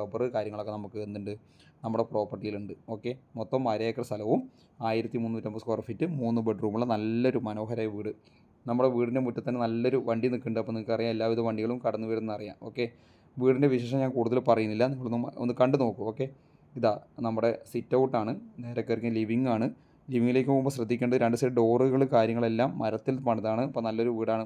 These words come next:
മരം കൊണ്ട് വുഡിൽ ചെയ്ത എല്ലാവിധ വുഡിൽ ചെയ്ത നല്ലൊരു വീടാണ്. ഓക്കെ, വലതുഭാഗത്ത് തിരിഞ്ഞ രണ്ട് ബെഡ്റൂമുകളാണ്, ഒന്ന് അറ്റാച്ച്ഡ് ആണ്, ഒന്ന് കോമൺ ആയി കൊടുത്തിട്ടുണ്ട്. ഇടത് ഭാഗത്ത് വീണ്ടും ഒരു ബെഡ്റൂം ഉണ്ട്, അതേപോലെ തന്നെ നമ്മുടെ ഡൈനിങ് ഹാൾ ഉണ്ട്, പിന്നെ കിച്ചൺ ഉണ്ട്, വർക്ക് ഏരിയ ഉണ്ട്. ഓക്കെ,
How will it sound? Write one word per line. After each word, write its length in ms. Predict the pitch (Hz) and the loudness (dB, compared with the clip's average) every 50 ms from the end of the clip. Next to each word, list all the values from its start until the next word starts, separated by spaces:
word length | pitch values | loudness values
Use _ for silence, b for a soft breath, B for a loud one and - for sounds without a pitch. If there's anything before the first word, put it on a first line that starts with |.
| 117 123 | -4 -4
മരം 160 | 113 113 113 117 | -4 -2 -2 -2
കൊണ്ട് 120 | 120 117 120 113 | -2 -2 -2 -2
വുഡിൽ 280 | 117 117 113 127 131 135 131 | -2 -2 -2 -2 -4 -4 -2
ചെയ്ത 140 | 131 117 113 113 | -2 -2 -2 0
എല്ലാവിധ 400 | 113 110 113 120 131 131 131 117 117 - 131 | 2 4 6 6 6 6 4 0 -2 -2 -4
വുഡിൽ 220 | 127 107 113 120 117 127 | -8 -4 -4 -4 -2 0
ചെയ്ത 120 | 117 110 117 113 113 | -2 0 0 -2 -2
നല്ലൊരു 260 | 110 113 117 127 117 107 | -2 -2 -2 -2 -2 -2
വീടാണ്. 280 | 107 107 110 110 113 120 113 | -4 -4 -4 -4 -4 -6 -6
ഓക്കെ, 160 | - 131 139 147 - _ _ _ _ _ _ _ _ _ _ _ _ _ _ _ _ - 127 | -4 -6 -6 -6 -10 _ _ _ _ _ _ _ _ _ _ _ _ _ _ _ _ 2 2
വലതുഭാഗത്ത് 420 | 123 123 120 120 123 123 113 117 123 | 4 4 4 4 4 4 4 2 0
തിരിഞ്ഞ 260 | 110 117 117 120 123 120 117 | 0 0 2 2 2 2 2
രണ്ട് 160 | 113 113 120 120 | 2 2 2 2
ബെഡ്റൂമുകളാണ്, 680 | 117 107 101 110 117 117 117 120 110 110 107 107 117 147 147 b b b b b b b b 127 | 2 0 2 2 2 2 2 2 0 0 0 2 0 0 0 b b b b b b b b -2
ഒന്ന് 160 | 117 117 117 117 | 2 4 4 2
അറ്റാച്ച്ഡ് 440 | 110 113 - 117 113 113 - - 113 110 | 2 2 0 0 0 0 0 -2 -2 0
ആണ്, 120 | 117 143 - - - - - 123 | 0 0 0 -2 -10 -14 -12 -8
ഒന്ന് 180 | 120 113 117 120 - - _ - | -4 -4 -4 -4 -4 -8 _ 2
കോമൺ 240 | 117 113 113 117 117 117 | 2 2 4 4 2 2
ആയി 80 | 113 117 | 2 0
കൊടുത്തിട്ടുണ്ട്. 380 | 113 98 - 117 104 113 143 202 180 | -2 -2 -2 -6 -4 -2 -2 -2 0
ഇടത് 180 | 135 107 107 117 117 | -2 -2 -2 0 2
ഭാഗത്ത് 220 | 113 113 113 113 110 | 2 2 0 -2 -4
വീണ്ടും 160 | 110 110 110 113 | -4 -4 -2 -2
ഒരു 80 | 110 107 | -2 -2
ബെഡ്റൂം 320 | 107 98 107 110 110 110 107 | -4 -4 -4 -4 -4 -2 -2
ഉണ്ട്, 120 | 110 117 170 226 - b b b b b b b b 120 | 0 0 0 0 -2 b b b b b b b b -2
അതേപോലെ 300 | 117 120 120 113 113 107 113 | 0 0 2 0 0 -2 -2
തന്നെ 160 | 113 113 113 113 113 110 | -4 -4 -4 -4 -4 -4
നമ്മുടെ 220 | 110 110 110 110 110 110 113 117 | -2 0 0 0 0 0 0 0
ഡൈനിങ് 300 | 113 113 113 117 117 113 120 | 0 0 0 0 -2 0 0
ഹാൾ 160 | 113 113 113 110 107 | 2 2 2 0 -2
ഉണ്ട്, 140 | 104 120 190 233 - - _ _ _ - _ _ - | 0 -2 -2 -2 -6 -12 _ _ _ -20 _ _ -8
പിന്നെ 220 | 120 110 110 110 110 - | -6 -6 -6 -8 -6 -6
കിച്ചൺ 320 | 120 117 - - 123 117 110 107 | -8 -8 -4 -4 -4 -2 -2 -2
ഉണ്ട്, 120 | 107 131 196 - 135 | -4 -4 -4 0 -2
വർക്ക് 260 | 117 - - - - 117 | -2 -2 -2 -2 0 0
ഏരിയ 240 | 113 107 107 107 104 | 0 0 -2 -4 -4
ഉണ്ട്. 140 | 104 107 131 120 190 - - _ _ 123 113 | -2 -2 -2 -2 -2 -10 -20 _ _ -8 -6
ഓക്കെ, 140 | - - | -4 -2